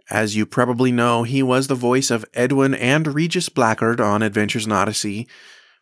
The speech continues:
plus twenty other characters. Most recently, he played the ringmaster in twenty fifteen's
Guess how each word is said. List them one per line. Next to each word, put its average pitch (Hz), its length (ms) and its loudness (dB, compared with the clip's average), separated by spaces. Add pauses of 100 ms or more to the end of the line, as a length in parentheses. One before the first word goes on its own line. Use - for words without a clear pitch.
(140)
plus - 440 -4
twenty 180 540 -4
other 135 280 0
characters. 120 760 -2 (220)
Most 127 200 2
recently, 113 460 2
he 120 140 -4
played 107 340 2
the 104 260 -2
ringmaster 120 760 2
in 107 340 -4
twenty 123 240 0
fifteen's 113 640 -2